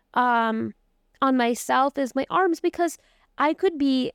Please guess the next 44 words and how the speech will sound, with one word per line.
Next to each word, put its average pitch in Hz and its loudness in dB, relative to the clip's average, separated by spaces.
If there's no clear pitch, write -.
a 247 -6
skinny 392 -2
mini 339 2
little 320 0
twig 311 -4
and 277 0
my 262 0
arms 277 -4
are 311 -2
still 302 -2
going 302 0
to 320 -2
be 254 -2
pretty 320 0
big. 427 -2
And 269 0
so 269 0
I've 262 0
always 311 0
been 269 0
a 240 0
little 240 -2
bit 233 -2
self-conscious 247 -4
about 240 0
that. 240 -2
Not 247 -4
that - -18
there's 262 -2
anything 311 0
wrong 294 2
with 339 -2
that, 320 0
but - -2
we 311 0
all 294 2
have 254 0
our 240 0
things, - -8
right? 269 0
So 277 0
we 269 0
did 339 0
Emsculpt 269 -2